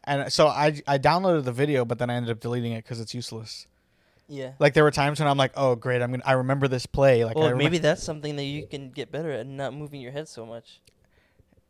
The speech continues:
Speaker 2: 'Cause that probably means you're ball watching.
Speaker 1: No, no, no.
Speaker 2: No,
Speaker 1: I
Speaker 2: I'm
Speaker 1: don't,
Speaker 2: just kidding.
Speaker 1: I don't,
Speaker 2: <laughs>
Speaker 1: I don't generally ball watch, but there's a play I remember, twenty-one, I called an illegal screen on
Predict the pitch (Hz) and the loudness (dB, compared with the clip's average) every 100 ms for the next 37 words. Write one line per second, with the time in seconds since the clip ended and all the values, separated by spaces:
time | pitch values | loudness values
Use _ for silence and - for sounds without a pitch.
0 | _ - 131 135 143 135 135 135 131 123 | _ -14 -8 -2 -2 -2 -4 -8 -6 -4
1 | 120 120 139 - 139 151 170 139 135 135 | -6 -10 -16 -4 2 4 4 2 0 0
2 | - 143 151 165 _ 143 131 123 117 117 | -8 -16 -16 -20 _ -6 -4 -2 -4 -8
3 | - _ - 151 135 143 143 147 - 151 | -10 _ -16 -6 0 2 2 0 -4 -8
4 | - 208 151 175 170 151 156 160 143 139 | -4 2 6 6 4 2 2 2 -2 -10
5 | 127 147 143 135 123 131 127 113 113 - | -2 0 2 0 2 2 4 0 -4 -6
6 | - 139 - 151 151 143 - 156 147 139 | -4 -4 -4 2 2 2 2 4 6 6
7 | 131 135 127 - 143 139 131 131 120 131 | 4 2 0 -2 -2 0 0 0 0 -2
8 | 123 120 120 120 - 120 113 113 | -2 -6 -8 -10 -10 -10 -8 -10